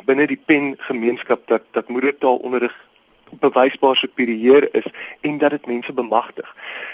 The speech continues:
Nou by daai selfde kongres in Johannesburg verlede jaar waar die Translation and Linguistic Rights Committee bymekaar gekom het, het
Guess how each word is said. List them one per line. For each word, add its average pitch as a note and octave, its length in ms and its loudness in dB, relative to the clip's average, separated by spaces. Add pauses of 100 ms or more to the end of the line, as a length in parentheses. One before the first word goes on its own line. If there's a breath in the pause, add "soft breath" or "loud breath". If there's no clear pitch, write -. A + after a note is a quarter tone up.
Nou C#3+ 140 6
by D3+ 100 4
daai D3+ 200 4
selfde B3 380 2
kongres D3 440 -4
in C3+ 60 -4
Johannesburg A#2+ 540 0
verlede A2+ 260 -2
jaar G#2 280 2
waar G#2+ 120 -2
die G#2+ 160 -4
Translation A#2 600 0
and A#2 80 -4
Linguistic A2+ 440 -6
Rights A#2 240 2
Committee A2+ 320 -6
bymekaar A2 440 -4
gekom - 300 -8
het, G#2+ 140 -6
het A2+ 160 -4